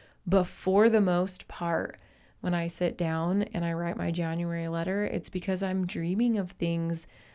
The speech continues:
that have been intentionally placed into my heart, and they're there for me to grow into.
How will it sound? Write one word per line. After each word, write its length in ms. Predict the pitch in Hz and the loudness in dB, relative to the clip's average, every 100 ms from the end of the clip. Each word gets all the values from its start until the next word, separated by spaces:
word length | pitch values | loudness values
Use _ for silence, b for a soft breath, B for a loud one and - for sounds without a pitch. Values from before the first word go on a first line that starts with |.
| b b | b b
that 220 | - 180 180 | -2 2 4
have 120 | 180 | 4
been 160 | 196 | 2
intentionally 800 | 214 208 - 185 180 - 175 170 | 4 2 2 -2 -2 -2 -2 -2
placed 520 | 165 - 180 165 170 - | -2 -2 0 -2 -4 -6
into 680 | 175 170 165 - 160 160 160 | -4 -4 -4 -4 -4 -4 -4
my 140 | 165 | -6
heart, 460 | 165 - 160 175 - | -6 -6 -4 -4 -4
and 160 | 180 170 | -4 -2
they're 180 | 165 | -4
there 600 | 165 165 165 160 185 240 254 B B B | -4 -2 0 0 0 0 -4 B B B
for 220 | - 180 | -2 0
me 340 | 170 175 180 | 2 2 2
to 160 | 180 175 | 0 -4
grow 340 | 165 170 160 | -4 -2 0
into. 680 | - 156 156 160 - 90 180 | -2 -4 -4 -6 -4 -2 -4